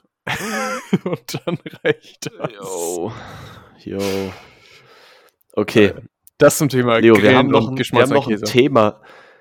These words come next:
Speaker 2: ein Thema abgestimmt vor der Folge. Wenn jetzt hier noch irgendwas loswerden wolltest, würde ich das, glaub ich, mal starten wollen, weil wir rennen schon wieder zeitlich dann,
Speaker 1: Ey, wir sind zeitlich
Speaker 2: äh,
Speaker 1: schon, ey, gefühlt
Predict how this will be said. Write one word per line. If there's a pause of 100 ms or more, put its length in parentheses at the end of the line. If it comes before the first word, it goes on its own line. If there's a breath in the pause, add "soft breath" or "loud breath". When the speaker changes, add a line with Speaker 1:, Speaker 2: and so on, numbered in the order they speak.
(120 loud breath)
Speaker 2:
ein
Thema
abgestimmt
vor
der
Folge.
Wenn
jetzt
hier
noch
irgendwas
loswerden
wolltest,
würde
ich
das,
glaub
ich,
mal
starten
wollen,
weil
wir
rennen
schon
wieder
zeitlich
dann,
Speaker 1:
Ey,
wir
sind
zeitlich
Speaker 2:
äh,
Speaker 1:
schon,
ey,
gefühlt